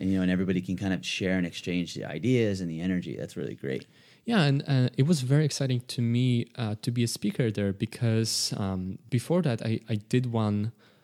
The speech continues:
Speaker 2: um, short talk, uh, on a, on a, uh, smaller meetup in, in Poland. Uh, well, it was a hackathon, actually, the,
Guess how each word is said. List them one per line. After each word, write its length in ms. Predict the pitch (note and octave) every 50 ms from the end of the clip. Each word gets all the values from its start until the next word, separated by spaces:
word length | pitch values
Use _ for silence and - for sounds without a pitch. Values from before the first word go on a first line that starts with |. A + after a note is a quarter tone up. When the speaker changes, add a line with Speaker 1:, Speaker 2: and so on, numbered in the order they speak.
| _ _ _ -
Speaker 2:
um, 320 | - G#2 F#2+ F#2 F#2+ F#2 - _ _
short 460 | - - - - A#2+ A#2+ B2 - - - _ - - -
talk, 380 | - - - A2+ A#2 A#2 - - - - - -
uh, 320 | A2+ A2 G2+ G2 F#2+ G2 - - -
on 140 | A2+ G#2+ G#2+
a, 300 | G#2 G#2 G2 G2 G2 G2 - _ _ _ _ _ _ _ _ _ -
on 160 | A2+ A2 G#2+
a, 360 | G#2 G2+ G2+ G2+ G2 G2 G2 - -
uh, 200 | G#2 G2 G2 B2 - _ _ -
smaller 400 | - - - A2+ A2+ A2+ G#2+ G#2
meetup 460 | G#2 B2 E3+ - - A2+ G#2+ - - - - - - - _ _ _
in, 400 | - G#2+ G2+ G2 F#2+ F#2+ F#2+ F#2+ - _ _ _ _ _
in 160 | - G#2+ G2+ G2+
Poland. 600 | - - F#3+ G#3+ F#3 G#2 F#2+ G#2 - - - - F3+
Uh, 160 | A2+ G2 F#2+ - -
well, 140 | C3+ B2+
it 80 | A2+ A2+
was 120 | G#2 G2
a 80 | G#2 G2+ - - - _ -
hackathon, 480 | - - D#3 D#3+ - D3+ - - G2+ G2
actually, 280 | G2+ G2+ - - G2
the, 240 | F#2 - G#2 G#2 G#2